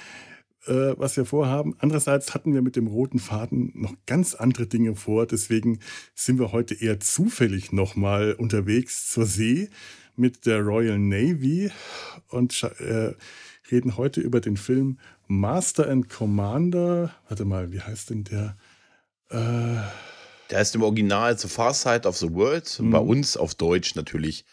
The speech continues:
Speaker 2: Bis ans Ende der Welt.
Speaker 1: Genau. Ich hab immer gedacht, dass die, gerade dieser, äh, Bis ans Ende der Welt, The Far Side of the World, dass das
Speaker 2: Mhm.
Speaker 1: eigentlich Quatsch ist, aber es kommt tatsächlich im Film vor.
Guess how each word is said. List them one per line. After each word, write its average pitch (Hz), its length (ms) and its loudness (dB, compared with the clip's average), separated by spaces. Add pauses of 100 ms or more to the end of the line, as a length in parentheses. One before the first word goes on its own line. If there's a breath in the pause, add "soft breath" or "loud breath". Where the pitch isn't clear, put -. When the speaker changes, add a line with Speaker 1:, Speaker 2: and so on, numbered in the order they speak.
(180 soft breath)
Speaker 2:
Bis - 180 0
ans - 200 2
Ende 90 560 2 (180 loud breath)
der - 300 0
Welt. - 320 0
Speaker 1:
Genau. 95 420 -2 (1300 soft breath)
Ich - 160 0
hab - 140 2
immer 175 160 4
gedacht, 135 360 -2
dass - 160 0
die, 131 120 2
gerade 127 320 0
dieser, 110 840 0
äh, 101 40 0
Bis 113 200 -2
ans 107 180 0
Ende 127 260 2
der 104 160 -4
Welt, 135 300 0
The 131 80 -2
Far 117 300 -2
Side 123 340 0
of 104 140 -4
the 98 160 -2
World, 101 300 0 (280 loud breath)
dass 107 160 -2
das 123 140 4
Speaker 2:
Mhm. - 80 -2
Speaker 1:
eigentlich 107 400 -2
Quatsch - 340 -2
ist, 127 180 0
aber 127 180 0
es - 140 -2
kommt - 280 -2
tatsächlich 127 760 -4
im 127 120 4
Film 110 360 2
vor. 101 520 -2